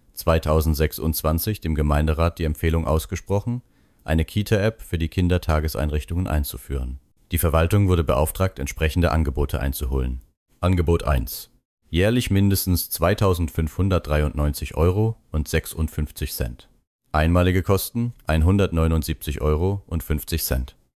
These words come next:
Angebot zwei. Jährlich mindestens eintausendneunhundertneunundzwanzig Euro und achtundvierzig Cent.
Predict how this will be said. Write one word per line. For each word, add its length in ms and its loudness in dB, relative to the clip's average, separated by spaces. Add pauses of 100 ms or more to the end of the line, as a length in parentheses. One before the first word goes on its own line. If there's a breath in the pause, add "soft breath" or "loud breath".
(200)
Angebot 520 2
zwei. 420 0 (500)
Jährlich 320 0
mindestens 420 2
eintausendneunhundertneunundzwanzig 1900 0
Euro 340 2
und 220 -4
achtundvierzig 720 -8
Cent. 400 -6